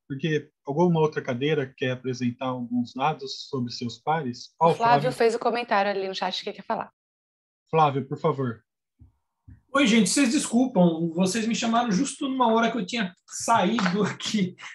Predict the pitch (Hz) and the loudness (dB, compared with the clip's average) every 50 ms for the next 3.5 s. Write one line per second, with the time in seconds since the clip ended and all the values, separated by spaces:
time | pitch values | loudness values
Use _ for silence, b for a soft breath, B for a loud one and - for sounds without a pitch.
0 | B B B B B _ - 202 202 202 202 196 196 196 196 196 190 190 190 180 | B B B B B _ -6 -4 -2 -2 -2 0 0 0 0 -2 -2 0 2 2
1 | 185 277 262 226 233 262 277 277 277 285 277 277 294 233 294 320 - - 285 302 | 4 4 4 2 2 0 0 -2 -2 -4 -4 -6 -6 -6 -6 -6 -6 -4 -4 -2
2 | 320 311 262 233 240 196 220 220 214 208 202 196 190 185 175 190 180 - - 208 | -2 0 0 0 0 0 0 0 2 0 0 0 -2 -2 -2 -4 -6 -6 -4 -4
3 | 202 196 190 185 170 165 160 160 151 143 | -2 -2 -2 -4 -6 -6 -10 -12 -14 -14